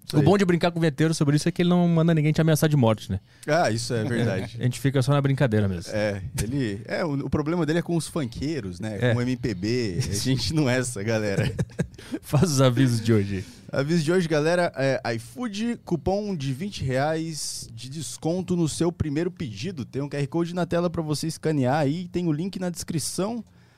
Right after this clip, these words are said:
Speaker 1: pra você fazer seu primeiro pedido no iFood. É,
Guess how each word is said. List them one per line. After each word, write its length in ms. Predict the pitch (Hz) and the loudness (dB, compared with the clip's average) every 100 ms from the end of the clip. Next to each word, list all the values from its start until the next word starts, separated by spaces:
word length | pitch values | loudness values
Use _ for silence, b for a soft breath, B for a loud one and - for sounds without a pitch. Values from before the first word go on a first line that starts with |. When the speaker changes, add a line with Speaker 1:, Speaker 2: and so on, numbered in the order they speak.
| b b b _ | b b b _
Speaker 1:
pra 260 | 139 175 185 | 0 2 2
você 380 | 156 139 - 190 | 0 -2 -4 -4
fazer 240 | 160 147 | -2 -2
seu 100 | 175 | -2
primeiro 300 | 147 131 180 | -4 -2 -4
pedido 500 | 202 156 123 170 165 123 | -4 -6 -4 -2 -2 0
no 240 | 139 226 | 0 2
iFood. 680 | 196 - - 190 185 196 214 - - - | 0 -4 -8 -6 -4 -6 -8 -14 -16 -4
É, 640 | 127 131 123 113 95 | 0 2 2 0 -2